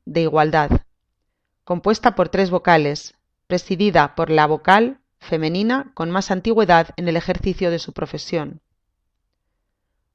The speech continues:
Órganos técnicos, entre otros, están la Secretaría General, el Servicio de Inspección, el Gabinete Técnico,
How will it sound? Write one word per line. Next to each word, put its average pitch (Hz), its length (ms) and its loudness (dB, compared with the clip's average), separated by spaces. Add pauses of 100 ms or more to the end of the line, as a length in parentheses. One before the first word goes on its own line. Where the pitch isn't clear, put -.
Órganos 214 500 4
técnicos, 151 680 -2 (100)
entre 170 320 2
otros, 226 480 0 (160)
están 160 480 0
la 160 120 -4
Secretaría 156 540 -4
General, 185 580 0 (420)
el 185 80 -4
Servicio 185 480 0
de 175 60 -4
Inspección, 175 720 -4 (380)
el 185 120 -2
Gabinete 160 460 0
Técnico, 190 680 -4